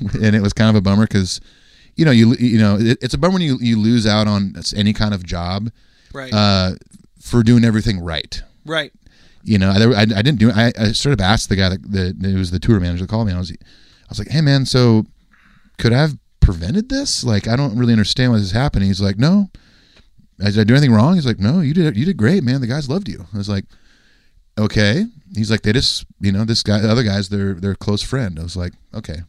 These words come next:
Speaker 2: Hmm.
Speaker 1: Yeah, and that's how that music world works when you're just a hired gun. It's just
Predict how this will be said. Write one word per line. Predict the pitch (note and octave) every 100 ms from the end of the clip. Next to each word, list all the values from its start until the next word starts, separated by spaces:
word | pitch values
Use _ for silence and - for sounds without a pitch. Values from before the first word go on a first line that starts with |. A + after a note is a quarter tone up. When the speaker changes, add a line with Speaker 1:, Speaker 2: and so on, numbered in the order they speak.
| - _ _ _ _ _ _
Speaker 2:
Hmm. | - C3+ -
Speaker 1:
Yeah, | E3+ E3+
and | F3
that's | E3+
how | D#3
that | A#2
music | G#2+ G2+ G2+
world | F#2+ F#2
works | F2+ F2 -
when | F#2
you're | F2+
just | F2
a | F2
hired | F2+ F2+
gun. | F#2+ F2+ F2+
It's | F2 F2+
just | F2+ - -